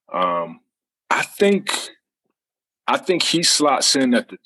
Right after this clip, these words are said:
two, and then you try to turn quickly into your point guard. So you go quickly, Malachi,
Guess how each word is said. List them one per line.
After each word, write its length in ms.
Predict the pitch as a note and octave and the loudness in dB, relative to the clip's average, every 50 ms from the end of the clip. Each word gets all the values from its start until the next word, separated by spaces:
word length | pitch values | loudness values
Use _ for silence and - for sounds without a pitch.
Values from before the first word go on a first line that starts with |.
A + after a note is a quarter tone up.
| - - - | -4 0 2
two, 320 | D3+ D#3 C#3 G#2 F#2 - - _ _ _ _ _ _ _ _ _ _ _ _ _ _ _ _ _ _ _ _ _ _ _ - | 2 2 2 0 -2 -6 -14 _ _ _ _ _ _ _ _ _ _ _ _ _ _ _ _ _ _ _ _ _ _ _ -2
and 140 | A#2+ A#2+ A#2 | 0 2 2
then 220 | A#2+ A#2 A2+ A2+ A2+ | 2 2 0 0 -2
you 120 | B2 A#2+ | -2 -2
try 380 | A#2+ - - - B2+ B2+ B2+ B2 | -2 -2 0 2 2 2 2 2
to 100 | A#2+ G#2+ | 0 0
turn 680 | - - - - B2+ B2 B2 A#2 A2 A2 G#2 G2+ G2 G2 _ _ _ _ _ _ - | -2 -2 -2 -2 -2 0 0 0 0 -2 -6 -8 -10 -14 _ _ _ _ _ _ -14
quickly 640 | - - - D3+ D3 - - - G#2+ G#2 F#2+ F#2+ G2 - | -12 -4 -2 -2 -2 -2 -4 -8 -10 -8 -10 -12 -12 -14
into 260 | G#2+ G2 - - A2+ | -8 -4 -4 -4 -4
your 240 | G2 F#2+ G2 F#2 F2 | -4 -6 -8 -8 -10
point 400 | - - - - G#2 F2+ D#2+ - _ - | -12 -12 -10 -10 -10 -10 -12 -16 _ -8
guard. 340 | E2+ D2+ - - - - - _ _ _ _ _ _ _ _ _ _ _ _ - | -6 -6 -6 -6 -8 -12 -16 _ _ _ _ _ _ _ _ _ _ _ _ -6
So 140 | - - G#2+ | -2 -2 0
you 180 | G2+ G#2 A#2 A#2+ | 2 2 2 2
go 240 | A#2 A2+ G#2 F#2+ E2+ | 2 2 0 0 -2
quickly, 840 | - - - D3+ D3+ C#3+ - C#3 C3 B2+ B2+ B2 A#2+ A#3+ - - _ _ _ _ _ _ _ _ _ _ _ _ _ _ _ _ _ | -4 0 0 0 0 0 2 2 4 4 4 4 2 0 -4 -10 _ _ _ _ _ _ _ _ _ _ _ _ _ _ _ _ _
Malachi, 840 | - A2+ A#2+ A#2+ A#2+ A2+ A#2 - A#2 G#2+ G#2 G2+ G2+ F#2+ F#2+ G2 - | -2 0 2 2 2 2 2 2 2 2 2 2 0 -2 -4 -6 -10